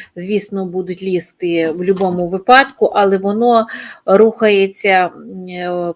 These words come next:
по пентаклях. Працювати будуть, а результату не буде такого, тому що будуть незадоволені тим, що там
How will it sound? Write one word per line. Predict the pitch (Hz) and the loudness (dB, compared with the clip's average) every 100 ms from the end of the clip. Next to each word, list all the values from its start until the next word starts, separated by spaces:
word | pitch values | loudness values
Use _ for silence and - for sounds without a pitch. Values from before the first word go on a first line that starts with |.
| _ | _
по | 202 | -2
пентаклях. | 196 196 190 214 202 165 | 0 -4 2 2 2 -2
Працювати | - 196 - 202 214 208 208 | -4 -4 -6 0 2 2 -2
будуть, | 190 254 330 349 339 _ - - - - - - - | -4 -2 0 -2 -6 _ -20 -20 -20 -20 -20 -14 -2
а | 190 | 0
результату | 202 196 214 196 247 233 233 190 | 2 0 -4 2 6 6 4 -8
не | 190 | -8
буде | 165 180 170 | -6 -4 -4
такого, | 170 160 170 156 160 | -6 -10 -8 -8 -10
тому | - 170 190 | -12 -12 -10
що | 196 - - 190 190 185 175 175 - - - _ | -10 -8 -2 -2 0 -2 -6 -10 -16 -20 -20 _
будуть | 214 214 - | -2 -2 -2
незадоволені | 196 202 208 208 208 233 220 196 | -2 0 0 0 4 4 4 -2
тим, | 190 202 180 | -8 -10 -10
що | - | -12
там | 190 190 190 185 185 | -8 -6 -6 -6 -10